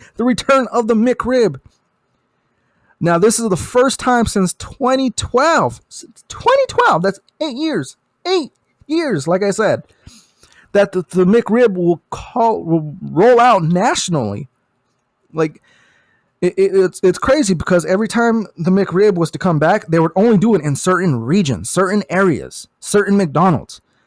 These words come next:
that you can only get it from. Now, they're saying, "Hey, we're, we're going national with this." Every, every McDonald's is going to have this. I think it's great. I think it's a great move on their part. For me, you know, I've,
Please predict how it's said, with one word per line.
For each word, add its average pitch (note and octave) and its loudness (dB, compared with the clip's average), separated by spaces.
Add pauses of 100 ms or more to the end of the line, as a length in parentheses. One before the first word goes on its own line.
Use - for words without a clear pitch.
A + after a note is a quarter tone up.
(160)
that D3+ 0
you E3+ 2
can D#3+ -2
only F3 2
get E3 2
it - -4
from. - -12 (340)
Now, D3+ 2 (380)
they're D#3+ 0
saying, D#3 0
"Hey, D#3 0 (400)
we're, F#3 0
we're G3+ 2
going C#3+ 2
national D3+ -2
with G2 -12
this." C#3 -4 (100)
Every, F3+ 0
every G3 0 (320)
McDonald's F#3 0 (160)
is D#3 0
going D#3 0
to C#3 -4
have B2+ -2
this. - -12 (600)
I C3+ -2
think D3+ 0
it's C3 0
great. E3 2
I C3+ -2
think E3 0
it's C#3+ 0
a C3+ -2
great D#3 2
move D#3+ 4
on D3 2
their D#3 0
part. A2+ -6 (560)
For D#3 -2
me, G3+ 2 (1500)
you D#3+ -2
know, D#3+ 0
I've, C#3+ -2